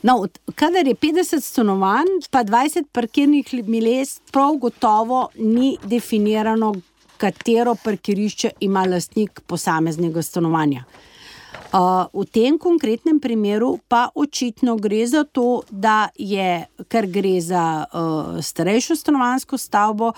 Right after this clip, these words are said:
kjer so ob vzpostavitvi etažne lastnine, jaz tako razumem,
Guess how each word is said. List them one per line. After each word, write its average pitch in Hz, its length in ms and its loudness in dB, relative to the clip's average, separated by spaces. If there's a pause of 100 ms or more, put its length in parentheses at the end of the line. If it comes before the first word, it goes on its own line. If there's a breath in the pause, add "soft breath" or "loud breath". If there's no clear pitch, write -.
(220 loud breath)
kjer 226 240 2
so - 140 -6 (120)
ob 302 200 2
vzpostavitvi 233 800 -4
etažne 190 500 0
lastnine, 185 500 -2
jaz 170 140 -2
tako - 300 -4
razumem, 214 560 2